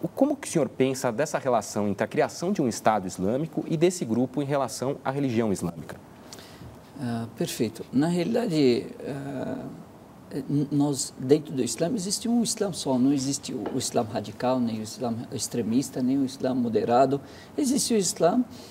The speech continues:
Speaker 2: que nós conhecemos, que vem da fonte, o Alcorão, e a,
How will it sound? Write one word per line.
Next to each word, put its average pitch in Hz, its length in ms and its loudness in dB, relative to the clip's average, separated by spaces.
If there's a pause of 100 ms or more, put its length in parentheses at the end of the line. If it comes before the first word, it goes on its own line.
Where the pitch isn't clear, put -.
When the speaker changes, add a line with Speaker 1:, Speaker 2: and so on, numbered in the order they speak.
(160)
Speaker 2:
que 214 100 4
nós 196 200 2
conhecemos, 165 800 2 (380)
que 180 120 4
vem 160 220 4
da 151 120 6
fonte, 151 520 -2
o 139 120 4
Alcorão, 135 500 2 (400)
e 226 160 4
a, 202 800 -2